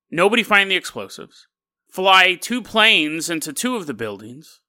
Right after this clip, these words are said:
don't disconnect any of the explosives, the explosives don't go off early, and still, even though you have these buildings completely wired with bombs,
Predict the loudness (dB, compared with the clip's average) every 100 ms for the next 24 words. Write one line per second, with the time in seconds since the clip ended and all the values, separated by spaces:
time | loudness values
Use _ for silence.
0 | _ _ _ _ _ -20 0 4 4 2
1 | -2 -2 0 0 2 -2 -2 -4 -6 -10
2 | -8 -10 -10 -12 -14 -16 -20 -20 _ -6
3 | -4 -4 2 2 2 -2 0 0 0 2
4 | 4 4 4 -2 -2 -4 -10 _ _ _
5 | _ _ 2 4 4 2 2 4 4 4
6 | 2 -2 -2 -2 2 2 2 2 0 0
7 | -4 -2 -2 -2 -4 -6 -10 -4 -2 0
8 | -2 -2 2 4 4 4 0 -2 -4 -4
9 | -12 _ -2 2 4 2 -2 -12 -16